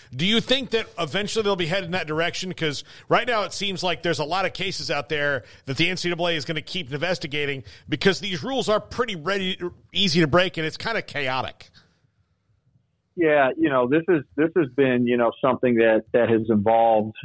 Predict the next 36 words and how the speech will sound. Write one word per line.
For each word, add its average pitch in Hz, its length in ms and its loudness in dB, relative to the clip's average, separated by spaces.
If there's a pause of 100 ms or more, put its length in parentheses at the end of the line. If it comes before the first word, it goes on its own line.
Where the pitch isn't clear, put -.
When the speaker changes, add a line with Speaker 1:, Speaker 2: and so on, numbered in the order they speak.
(120)
Speaker 2:
you 117 180 4
know, 104 340 4 (100)
uh, 104 300 0 (100)
as, 110 220 0 (420)
as 110 140 0
you 110 220 0
all 104 160 2
know, 110 260 -2
and 107 100 -4
as 98 180 -6
we've 113 280 -4
talked 110 300 0
about, 98 280 -6
you 107 80 -14
know, 104 180 -6
in 104 60 -12
the 101 60 -16
very 117 280 2
beginning, 104 520 -6
right? 107 320 -4 (580)
Um, 104 420 0
I 143 220 2
felt 113 240 -4
like 113 260 -6 (260)
as 110 140 -10
an, 107 180 -12
as 110 160 -4
an 117 100 -8
athletic 131 420 -2
department, 107 320 -8
we 135 80 -4
couldn't 120 240 -4
even 98 180 -14 (160)
speak - 260 -4
about 90 320 -8
it, 87 80 -20